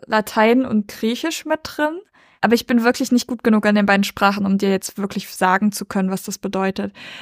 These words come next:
Was, was mich halt ein bisschen fertig gemacht hat beim Vorlesen, war,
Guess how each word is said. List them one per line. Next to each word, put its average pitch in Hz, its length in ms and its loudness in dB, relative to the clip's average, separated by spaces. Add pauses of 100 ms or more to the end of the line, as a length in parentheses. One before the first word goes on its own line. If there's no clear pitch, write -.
(100)
Was, 220 280 -2
was 220 180 -2
mich 233 260 4
halt 262 220 4
ein 233 60 0
bisschen 233 240 -2
fertig 214 400 -2
gemacht 226 340 -2
hat 233 160 -4
beim 202 140 2
Vorlesen, 254 840 4
war, 214 300 4